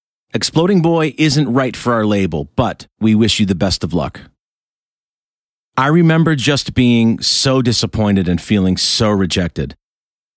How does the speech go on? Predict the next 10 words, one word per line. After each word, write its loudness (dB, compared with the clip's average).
We 4
had 0
already 0
worked 0
so 0
hard 0
up -2
to -6
that -6
point. -4